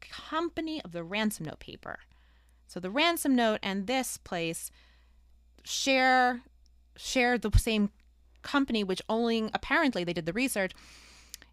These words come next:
It's a Pennsylvania paper company that only sells to one, a couple of Woolworths. One of them is local.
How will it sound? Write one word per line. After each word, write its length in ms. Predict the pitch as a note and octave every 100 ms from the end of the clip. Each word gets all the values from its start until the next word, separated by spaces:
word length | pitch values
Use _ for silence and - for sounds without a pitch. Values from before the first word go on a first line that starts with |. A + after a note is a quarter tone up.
| -
It's 140 | G#3+ G3+
a 40 |
Pennsylvania 640 | - D#4+ D#4+ B3 C#4 C#4
paper 340 | B3+ C#4 C#4 G#3+
company 500 | F#3+ E3+ E3+ D#3+ E3+ - -
that 100 | G3+
only 160 | G#3+
sells 240 | G#3+ G3+ G3
to 100 | F#3+
one, 520 | F3+ A#3 A#3 A#3 A#3 - _ -
a 60 | -
couple 240 | D4+ C#4+
of 80 | G3+
Woolworths. 560 | A#3+ G3+ E3+ E3 -
One 160 | G3 G3+
of 60 | G3
them 120 | F3+
is 120 | D#3+
local. 360 | D#3 - -